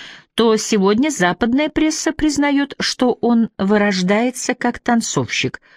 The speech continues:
и достиг высочайшей степени моральной развращённости человека.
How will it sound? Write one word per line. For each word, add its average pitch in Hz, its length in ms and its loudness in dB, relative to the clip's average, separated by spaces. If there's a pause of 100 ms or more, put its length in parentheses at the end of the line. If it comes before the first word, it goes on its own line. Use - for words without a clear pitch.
(260)
и 202 80 4
достиг 190 520 0
высочайшей 185 800 0
степени 277 600 -4 (240)
моральной 170 720 2
развращённости 156 1120 0
человека. 101 720 -4